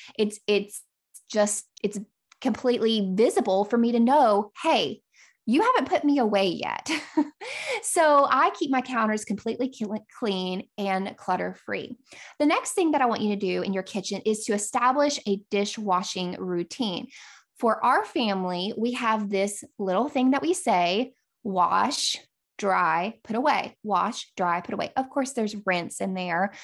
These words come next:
<laughs> but we just say, "Wash, dry, put away." After we eat, off of any dish. We don't even put it in the dishwasher. We have one, we just don't use it because we have this habit of wash,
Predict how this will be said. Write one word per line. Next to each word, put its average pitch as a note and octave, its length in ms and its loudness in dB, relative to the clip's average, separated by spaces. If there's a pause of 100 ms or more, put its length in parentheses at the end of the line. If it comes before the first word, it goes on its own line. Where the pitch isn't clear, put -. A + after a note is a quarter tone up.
(220)
<laughs> D#4+ 440 4
but B3+ 160 2
we C#4 120 2
just D4+ 160 0
say, A3+ 120 2
"Wash, B3 400 4 (120)
dry, A3 420 2
put A3+ 140 -4
away." G3 360 0 (360)
After A#3 360 2
we C4+ 140 0
eat, G#3 480 -6 (600)
off F#3+ 180 0
of G#3 120 -2 (100)
any C4+ 340 2
dish. C#4 380 0
We A3 80 0
don't C4+ 180 4
even D#4 220 2
put D#4+ 140 -6
it D4 200 -6
in E4 440 2
the G#3 60 -6
dishwasher. - 580 -4
We G3 80 0
have F#4 260 4
one, A#3 280 2
we C4+ 80 2
just D#4 140 -4
don't D#4+ 200 0
use F#4+ 240 2
it A#3+ 200 -2 (200)
because B3+ 380 0
we B3 120 -4
have A3+ 260 -2
this A#3 140 -4
habit A3 500 0
of A3 200 4 (240)
wash, E3+ 420 0